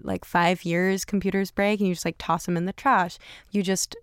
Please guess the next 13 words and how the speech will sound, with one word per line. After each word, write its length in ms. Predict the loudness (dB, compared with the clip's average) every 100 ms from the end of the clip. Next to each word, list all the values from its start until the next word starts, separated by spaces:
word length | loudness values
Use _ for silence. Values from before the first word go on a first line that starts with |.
| -14
came 220 | -2 2
out 200 | 4 4
with, 380 | 4 2 0 -6 -2
Motherboard 380 | 0 2 0 0
came 180 | 0
out 140 | 0 0
with 180 | -2 0
a 200 | 0 0
story 400 | -2 -2 0 0
about 280 | 2 2
AirPods 560 | 2 -2 0 -2 -2 -4
and 120 | -4
how 420 | -2 0 0 -2